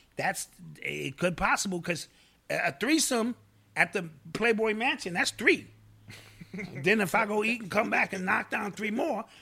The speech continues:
that's six. And then for a nightcap,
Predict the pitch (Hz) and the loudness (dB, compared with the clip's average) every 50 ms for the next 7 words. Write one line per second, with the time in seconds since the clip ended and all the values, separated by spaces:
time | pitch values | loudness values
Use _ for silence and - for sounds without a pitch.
0 | - - _ - - - 349 - - - 277 349 - - - - - - - - | -20 -20 _ 2 4 4 4 4 2 0 -2 -2 -4 -4 -8 -10 -10 -10 -10 -14
1 | _ _ - - - - _ - - - 175 175 240 262 226 - - 233 214 196 | _ _ -20 -20 -20 -20 _ -12 -8 -8 -4 -2 0 -2 -2 -2 -2 -2 -2 -2
2 | 185 185 214 330 392 453 - - - 185 175 175 - - | 0 2 2 2 2 2 -2 -4 -4 -4 -4 -4 -8 -14